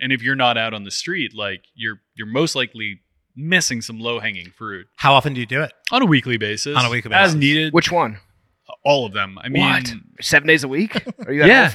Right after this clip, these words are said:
Speaker 3: Foods?
Speaker 1: No, no, like, yeah.
Speaker 3: Whoa.
Speaker 1: We go to Whole Foods
Speaker 3: Getting your
Speaker 1: every
Speaker 3: hands
Speaker 1: day.
Speaker 3: dirty.
Speaker 1: Yeah,
Speaker 3: Damn.
Speaker 1: yeah. And we're up and down the East Coast, so we have merchandisers now for the other territories, of course.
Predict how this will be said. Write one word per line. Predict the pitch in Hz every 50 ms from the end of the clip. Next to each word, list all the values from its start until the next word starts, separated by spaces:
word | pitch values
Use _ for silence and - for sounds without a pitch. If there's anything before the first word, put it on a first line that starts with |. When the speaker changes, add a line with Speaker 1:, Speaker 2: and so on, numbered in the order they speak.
| 214
Speaker 3:
Foods? | 233 233 -
Speaker 1:
No, | 170 226 240
no, | 233
like, | 196 156 135 -
yeah. | 170 196 185 - 175
Speaker 3:
Whoa. | 196 190 180 165 147 117 107 101 -
Speaker 1:
We | 170 165 170
go | 165 220
to | 214 202
Whole | 175 170 185 180
Foods | - - 151 131 127 -
Speaker 3:
Getting | 196 202 190
your | 160 131
Speaker 1:
every | - 139 143 170
Speaker 3:
hands | 202 202 -
Speaker 1:
day. | - 139
Speaker 3:
dirty. | 120 110 107
Speaker 1:
Yeah, | 101 - -
Speaker 3:
Damn. | 175 214 196 151
Speaker 1:
yeah. | 120 107
And | 120 151
we're | 175 202 220
up | 240 -
and | 233 208
down | 202 196 190
the | 180 175
East | 165 139 -
Coast, | - 190 196 165 -
so | 123
we | 123
have | 127 127
merchandisers | 120 139 156 165 - - 156 139 127 120 120 110 117 117 107
now | 120 113 110 110
for | 101 - 110
the | 113 113
other | 110 107 107
territories, | 101 - 123 120 113 101 98 - 104 95 92 90 90 90
of | 98 92
course. | _ - 98 92 92 92 98 - -